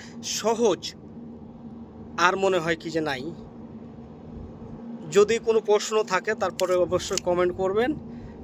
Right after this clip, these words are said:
ঠিক আছে? আমি আরও, এ, চেষ্টা করব আপনাদেরকে ভালো মতো আর কি বোঝানোর। যদি আপনারা বুঝতে নাই পারেন, আরও অনেক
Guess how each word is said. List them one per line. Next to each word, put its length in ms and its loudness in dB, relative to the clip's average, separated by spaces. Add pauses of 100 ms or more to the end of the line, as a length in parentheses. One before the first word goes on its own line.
ঠিক 160 -4
আছে? 280 0 (320)
আমি 260 0
আরও, 500 6 (540)
এ, 220 2
চেষ্টা 320 2
করব 240 6
আপনাদেরকে 560 6
ভালো 260 4
মতো 280 4
আর 120 0
কি 240 -6 (380)
বোঝানোর। 460 4
যদি 240 4
আপনারা 260 2
বুঝতে 480 4
নাই 420 4
পারেন, 360 4 (920)
আরও 260 6
অনেক 280 6